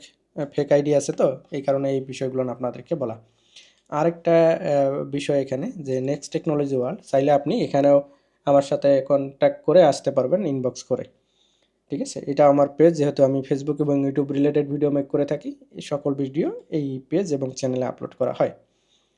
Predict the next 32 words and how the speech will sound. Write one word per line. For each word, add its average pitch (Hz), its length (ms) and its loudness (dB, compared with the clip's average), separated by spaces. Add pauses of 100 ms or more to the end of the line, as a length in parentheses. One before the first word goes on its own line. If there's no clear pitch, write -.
(220)
এখানে 156 280 0
দেখলে 151 720 2
দেখতে 147 320 -2
পাবেন 147 380 0
যে 135 200 -2
একটা 127 220 -2
নাম্বার 139 380 -2
দেয়া 143 160 2
আছে, 143 240 -4 (180)
এইটা 143 240 -4
হচ্ছে 139 180 -4
WhatsApp 139 420 -4
নাম্বার। 143 260 -4 (560)
এখানে 143 260 -2
আপনি 143 260 -2
মেসেজ 147 340 -2
করবেন, 170 280 -2
প্রথমে 147 340 0
কল 143 240 4
দিবেন 139 240 0
না, 208 100 -4
মেসেজ 151 340 -2
করে 156 200 2
রাখবেন, 147 320 2 (840)
তারপর 143 300 2
আমি 139 180 2
ফ্রি 160 260 2
হয়ে 180 220 4
আপনাদের 139 400 -2
মেসেজে 135 380 -4
রিপ্লাই 135 280 -4
করব। - 260 -6